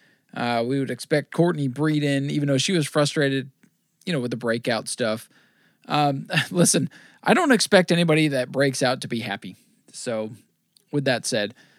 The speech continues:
um, I think it'll be a good field. It's always hard to pick a winner here, but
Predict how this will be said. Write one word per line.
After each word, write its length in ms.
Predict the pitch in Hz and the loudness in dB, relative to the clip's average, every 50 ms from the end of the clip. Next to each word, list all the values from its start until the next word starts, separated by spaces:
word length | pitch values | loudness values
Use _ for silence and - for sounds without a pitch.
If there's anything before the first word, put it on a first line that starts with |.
| _ _ _ - | _ _ _ -10
um, 280 | - 120 107 101 101 101 | -6 -6 -4 -4 -6 -6
I 60 | 117 | -4
think 140 | 127 156 147 | -4 -2 -2
it'll 80 | 143 | -2
be 120 | 135 147 139 | 0 0 0
a 40 | |
good 200 | 131 139 131 120 | 0 0 -2 -2
field. 440 | - - 135 127 127 127 120 117 - _ _ _ _ _ _ _ _ _ _ - - _ | -2 -4 -2 0 0 -2 -4 -6 -12 _ _ _ _ _ _ _ _ _ _ -20 -20 _
It's 160 | _ - - - | _ -18 -6 0
always 340 | 185 214 226 226 202 165 - | 2 4 6 6 4 4 4
hard 220 | 165 165 170 160 | 4 2 2 2
to 60 | 147 | 0
pick 320 | 135 - 156 151 151 - - | 2 2 2 2 2 -2 -6
a 80 | - 123 | -4 -2
winner 360 | 123 120 117 113 123 143 151 | -2 0 -2 0 0 -2 -2
here, 380 | 143 - 160 165 175 202 196 180 _ _ _ _ _ _ _ _ _ _ _ _ _ _ - | -2 -4 -4 -2 -2 -4 -6 -8 _ _ _ _ _ _ _ _ _ _ _ _ _ _ 0
but 240 | 151 139 131 131 | 2 2 2 2